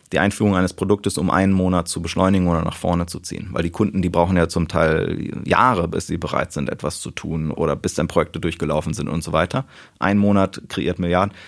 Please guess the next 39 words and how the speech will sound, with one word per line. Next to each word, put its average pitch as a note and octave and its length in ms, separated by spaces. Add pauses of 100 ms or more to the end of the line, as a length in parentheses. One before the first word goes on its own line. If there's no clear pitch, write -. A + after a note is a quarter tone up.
Das A2+ 160
sind D3 160
häufig B2+ 320
so A#2+ 120
diese G2 300
Hebel, B2 480 (500)
ähm, G2 200
wenn G#2 120
du G#2 80
die G2 140
findest, A2+ 500
da F#2+ 120
kannst G2 260
du G#2 60
dann F#2 200
halt F2+ 140
Magie F#2 760
und F2 220
Fantasie G2 840
wirklich G2 420
durch F#2+ 160
die F2 80
Decke F2+ 220
steigen D2+ 320
lassen. D2+ 180
Weil F2+ 80
die F#2 80
können, G#2 200
Leute F#2+ 240
können G2+ 160
sich F2 100
dann E2+ 160
wirklich F#2 320 (360)
tangibly G2+ 680 (380)
anfassbar F#2 600
da F2 140
was - 260
drunter F#2 260
vorstellen. C3 560